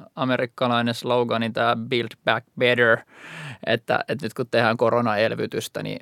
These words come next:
että laitettaisiin niitä elvytysrahoja sitten vihreän siirtymän kohteisiin. Ja,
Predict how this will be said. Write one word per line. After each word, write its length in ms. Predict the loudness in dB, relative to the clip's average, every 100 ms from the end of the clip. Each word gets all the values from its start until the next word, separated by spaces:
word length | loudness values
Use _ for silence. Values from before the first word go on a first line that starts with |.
| -12
että 260 | -12 -2
laitettaisiin 480 | 0 0 -4 -6 -4
niitä 140 | -4 -2
elvytysrahoja 880 | -2 -4 -6 -8 -8 -6 -6 -6
sitten 420 | -10 -12 -12 -12 -14 -20 -20 -10
vihreän 420 | -6 -2 2 2 2
siirtymän 400 | 0 2 2 2
kohteisiin. 720 | 0 2 2 2 2 0 2
Ja, 180 | 0